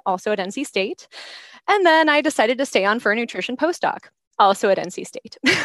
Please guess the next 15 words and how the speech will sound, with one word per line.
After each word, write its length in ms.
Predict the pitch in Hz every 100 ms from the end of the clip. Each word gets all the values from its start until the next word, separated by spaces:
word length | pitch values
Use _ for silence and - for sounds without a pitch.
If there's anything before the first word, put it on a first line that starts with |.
| - - 277 - 220 - 190 _ _ _ -
And 200 | 196 226
so 220 | 220 214 208
I 160 | 208
created 720 | 202 - 220 214 220 214 196
the 80 | 208
clinical 360 | - 214 202 208
nutrition 500 | 196 185 190 - 190
service 420 | - 185 180 180
just 260 | - 190 -
a 60 | 208
few 180 | - 208
miles 320 | 185 180 190
down 180 | 185 185
the 100 | 185
road 380 | 180 180 214